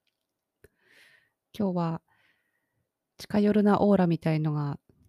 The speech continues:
出てたのかもしれません。か、ちょうどみんなそんなに忙しくなかったのか、ちょっとわからないけど、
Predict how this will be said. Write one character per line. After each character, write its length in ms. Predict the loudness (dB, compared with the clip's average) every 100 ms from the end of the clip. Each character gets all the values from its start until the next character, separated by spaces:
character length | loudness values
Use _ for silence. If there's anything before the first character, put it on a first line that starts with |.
| _ _ _
出 80 | -4
て 80 | 0
た 140 | 0
の 100 | 0
か 100 | -2
も 120 | -2 -2
し 100 | -4
れ 80 |
ま 140 | -4 -2
せ 180 | -2 -2
ん。 140 | -4 -14 _ _ _ _ _ _ _ _ _
か、 240 | -6 -6 -6 _ _
ち 100 | -4
ょ 80 | -2
う 20 |
ど 140 | 0 0
み 140 | 0
ん 100 | 0
な 240 | -2 -4
そ 180 | -4 -2
ん 60 | 0
な 80 | 0
に 160 | 0
忙 220 | -2 -2
し 80 | -2
く 100 | -2
な 140 | -2 -2
か 80 |
っ 80 | -4
た 100 | -2
の 140 | -4 -4
か、 240 | -6 -6
ち 100 | -6
ょ 20 | -6
っ 60 |
と 140 | -4 -4
わ 120 | -4
か 120 | -4
ら 100 | -4
な 120 | -4
い 80 | -6
け 120 | -8
ど、 220 | -8 -10